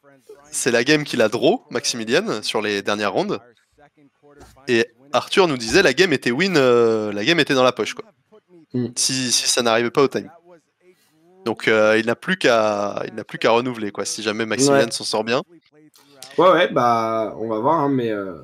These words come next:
Speaker 1: Ah bah, on
Speaker 2: mais en
Speaker 1: sera
Speaker 2: tout
Speaker 1: là
Speaker 2: cas,
Speaker 1: pour le,
Speaker 2: euh,
Speaker 1: le regarder, l'encourager, c'est sûr.
Speaker 2: en, en, en tout cas, euh, en tout cas, Arthur, qui, qui de toute façon, on l'a dit dès hier, hein, euh, a, a un, un arbre qui est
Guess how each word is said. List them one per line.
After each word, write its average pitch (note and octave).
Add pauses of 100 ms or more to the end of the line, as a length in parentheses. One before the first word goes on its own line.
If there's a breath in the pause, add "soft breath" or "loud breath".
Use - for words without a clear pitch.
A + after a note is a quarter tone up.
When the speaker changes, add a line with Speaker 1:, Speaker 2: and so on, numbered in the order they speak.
(140)
Speaker 1:
Ah A#2+
bah, G#2
on F#2+
Speaker 2:
mais -
en A#2+
Speaker 1:
sera A#2
Speaker 2:
tout G#2
Speaker 1:
là A#2
Speaker 2:
cas, -
Speaker 1:
pour C#3+
le, C3
Speaker 2:
euh, A#2+ (180)
Speaker 1:
le G#2
regarder, A2
l'encourager, A2
c'est -
sûr. -
Speaker 2:
en, A2+ (120)
en, C3
en C3
tout C3+
cas, D3+
euh, A2+
en G#2+
tout B2+
cas, E3
Arthur, -
qui, A#2 (560 loud breath)
qui -
de D#3+
toute F3+
façon, F#3+
on G#3
l'a D#3+
dit D3
dès E3
hier, F#3+
hein, F#3
euh, C3+
a, C#3+
a D3+
un, C#3
un C#3
arbre D#3
qui C3+
est B2+